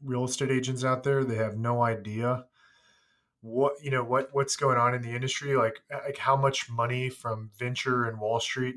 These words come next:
has moved into the industry. And I don't think they understand how different the industry is gonna look in lit-, I mean, literally in, like, the next twelve to eighteen months, the industry is gonna look drastically different.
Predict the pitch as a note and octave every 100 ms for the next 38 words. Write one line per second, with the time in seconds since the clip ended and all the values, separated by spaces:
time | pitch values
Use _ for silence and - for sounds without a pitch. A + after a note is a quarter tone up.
0 | - - A2+ A#2 B2 A2+ A#2 A#2+ B2 A#2
1 | A#2 A#2+ - C3 C3 - _ _ _ _
2 | _ - - - C3 B2+ B2+ A#2+ - -
3 | - - - B2 C3+ D3 C3+ B2+ C3 C3
4 | A#2+ - B2+ A#2 A#2 G#2+ B2 A#2+ B2 A#2+
5 | A2+ _ - A2 B2 C3+ D3+ D#3+ C3+ B2
6 | B2+ B2+ A#2 A#2 G#2+ A2 - - - _
7 | B2+ A#2 A2+ A2+ B2+ C3+ D3+ C3+ C3+ B2
8 | C3+ C#3 A#2+ A2+ A#2 A#2 A#2+ A#2+ - B2+
9 | A#2+ A2+ A2+ A2+ A#2+ A2+ A2+ - A2+ A#2
10 | A#2+ A#2 G#2 G#2+ G#2+ G#2 G2+ - - A2
11 | A#2 B2 - - A#2 A#2 A2 G#2 - -
12 | - - - - _ _ - B2 C3+ D#3+
13 | F#3+ F#3+